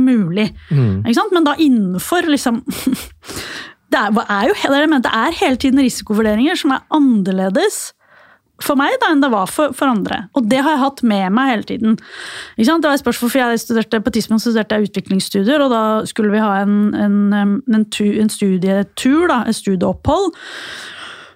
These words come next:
Speaker 1: over flere, øh, vi var vel to måneder i et, et utviklingsland. Det er sånn, ok, kan jeg med mine medisiner og min risiko og alt mulig sånt da,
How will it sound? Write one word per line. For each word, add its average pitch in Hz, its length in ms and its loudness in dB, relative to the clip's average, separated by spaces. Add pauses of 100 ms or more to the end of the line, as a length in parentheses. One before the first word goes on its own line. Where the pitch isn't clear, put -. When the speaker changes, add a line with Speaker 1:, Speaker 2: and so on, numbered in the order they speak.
(180)
Speaker 1:
over 240 240 2
flere, 214 400 2 (320)
øh, 240 320 2
vi 240 160 2
var 214 160 0
vel 226 160 -4
to 247 160 0 (220)
måneder 247 720 0
i 226 140 2 (140)
et, 233 200 -2 (160)
et 220 240 0
utviklingsland. 196 800 -2 (1040)
Det 233 120 0
er 240 80 2
sånn, 247 220 2
ok, 240 160 0
kan 233 240 0
jeg 233 460 2
med 240 340 2
mine 214 320 2
medisiner 220 880 2
og 226 80 2
min 220 320 2
risiko 196 640 -2
og 220 340 2
alt 214 180 -4
mulig 214 160 2
sånt 196 220 -2
da, 349 160 2